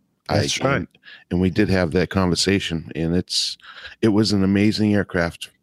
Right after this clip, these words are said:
Speaker 2: in, in Second World War. I think it made a huge difference, and it was a very strong aircraft. So,
Speaker 1: Oh,
Speaker 2: uh,
Speaker 1: it
Speaker 2: my
Speaker 1: was.
Speaker 2: hat's off, my
Speaker 1: Absolutely.
Speaker 2: hat's off to, uh, to, to him flying the aircraft and the aircraft, you know, saving the day for them, and, and of course Stigler and, and, and,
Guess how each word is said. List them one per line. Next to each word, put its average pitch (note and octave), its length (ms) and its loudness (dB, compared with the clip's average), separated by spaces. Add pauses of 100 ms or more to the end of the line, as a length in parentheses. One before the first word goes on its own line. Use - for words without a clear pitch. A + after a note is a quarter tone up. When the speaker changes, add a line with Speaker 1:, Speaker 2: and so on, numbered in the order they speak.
(100)
Speaker 2:
in, E2 280 -2 (100)
in F2 160 -2
Second E2 300 -4
World F2 220 0
War. F2+ 220 2
I D#2+ 60 0
think - 260 -4
it D2+ 120 -8 (200)
made F2+ 220 2
a F2 40 2
huge E2 360 -2
difference, - 420 -4
and E2 160 -2 (520)
it F#2+ 60 2
was E2+ 180 0
a - 20 -4
very E2+ 240 0
strong E2+ 400 -2
aircraft. D#2 460 -6
So, D2+ 340 -4 (880)
Speaker 1:
Oh, B2+ 80 2
Speaker 2:
uh, B2+ 60 2
Speaker 1:
it - 60 -2
Speaker 2:
my A#2+ 80 2
Speaker 1:
was. G#2+ 80 2
Speaker 2:
hat's A2 200 0
off, G#2 220 0
my G2+ 260 -2
Speaker 1:
Absolutely. F#2 140 -2
Speaker 2:
hat's G#2+ 260 0
off G2 240 -2
to, F#2 320 2
uh, F#2+ 160 4 (140)
to, G2 240 0
to F#2 200 -6
him G#2 280 0
flying G2+ 340 0
the G2 120 2
aircraft G#2 440 -2
and F#2 100 -2
the F#2+ 120 2
aircraft, F#2 400 -2 (100)
you G2 140 -4
know, F#2 60 -6
saving F#2 340 0
the F2+ 80 -2
day F2+ 180 -2
for - 140 -14
them, F#2 260 -2
and, F2+ 320 -4
and F#2 80 -2
of F2+ 120 -4
course - 420 0 (340)
Stigler G#2 480 2
and, F2+ 160 0
and, F#2+ 320 0
and, G2 320 -4